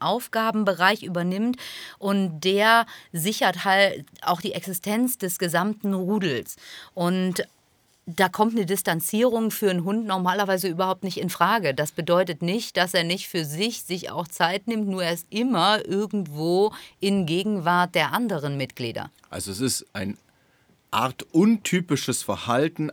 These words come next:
Speaker 2: eines der Mitglieder praktisch zu separieren und alleine zu lassen.
Speaker 1: Das wäre auch ein selbstvernichtendes Verhalten, würde der Hund das zeigen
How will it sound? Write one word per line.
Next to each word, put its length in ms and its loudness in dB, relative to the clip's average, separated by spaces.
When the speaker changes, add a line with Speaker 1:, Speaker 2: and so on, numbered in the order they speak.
Speaker 2:
eines 720 0
der 160 0
Mitglieder 840 2
praktisch 420 -4
zu 160 -10
separieren 1080 0
und 260 -4
alleine 720 -2
zu 220 -6
lassen. 420 -8
Speaker 1:
Das 200 -4
wäre 200 0
auch 100 -2
ein 120 -4
selbstvernichtendes 840 -4
Verhalten, 540 -2
würde 240 -2
der 180 -4
Hund 280 -4
das 320 -2
zeigen 540 -4